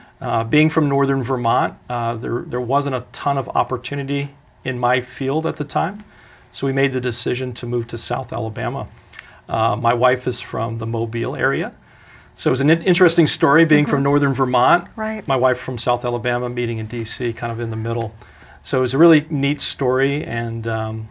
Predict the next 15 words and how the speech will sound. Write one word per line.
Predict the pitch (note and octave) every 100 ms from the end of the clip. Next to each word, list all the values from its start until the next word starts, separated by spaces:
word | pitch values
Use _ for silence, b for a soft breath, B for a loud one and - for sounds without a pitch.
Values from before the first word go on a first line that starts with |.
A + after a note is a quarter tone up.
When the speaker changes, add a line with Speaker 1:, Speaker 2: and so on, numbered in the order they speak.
| - - - -
Speaker 1:
we | - B2
moved | C3 C3+
to | D3
Mobile, | C3 A2+ A2+ A#2+ F3+ - -
Speaker 2:
Mm-hmm. | F#3+ G3 F#3+ - - - - -
Speaker 1:
and | C#3+ D3
that's | A#2 -
where |
we | B2+
started | A#2+ B2 A2
our | A2+
family | A2 A2+ A2+ A2
and | A2
my | A2
career. | - A#2 B2+ C3+ A2+